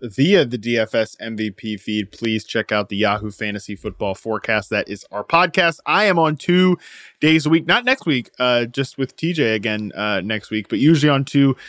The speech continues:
shows a week, but always with Liz Loza on Sunday. We tape on Sunday night, so, uh, you get it first thing Monday morning, our weekly recap show. So make sure to give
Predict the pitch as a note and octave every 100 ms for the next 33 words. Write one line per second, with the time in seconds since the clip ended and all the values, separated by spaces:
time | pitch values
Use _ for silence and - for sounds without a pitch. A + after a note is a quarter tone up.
0 | - - D3 C#3 B2 C3 B2+ B2 G#2 D3
1 | D3+ C#3 A#2 A#2+ B2 - B2 A#2+ A2+ A#2
2 | A2 A2 F#2 A2 G#2 - - - - C3
3 | D3+ C#3+ B2 - E3 D#3+ D3+ C#3 - C#3
4 | D3+ D#3 D3 D3+ C#3 A2 - - A#2+ A#2
5 | A#2 G#2 A2+ A2+ B2 C3+ B2+ A#2+ C3+ -
6 | C3 B2 A#2+ A#2 B2 B2 G#2+ D2 G#2+ G#2
7 | A2 A#2+ A#2+ A2 C#3 C3+ F2 - F#2+ F#2+
8 | F#2+ G2 F#2+ G#2+ G#2 A2 G2+ G2+ F#2+